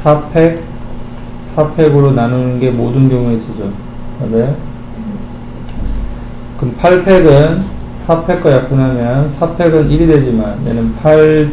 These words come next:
칠, 육, 오가 남아있겠지.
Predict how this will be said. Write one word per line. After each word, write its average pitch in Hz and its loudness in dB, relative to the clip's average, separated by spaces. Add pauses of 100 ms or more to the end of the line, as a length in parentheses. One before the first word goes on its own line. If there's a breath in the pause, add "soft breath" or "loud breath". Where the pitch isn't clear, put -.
칠, 175 -2 (720)
육, 131 4 (560)
오가 131 2
남아있겠지. 113 -2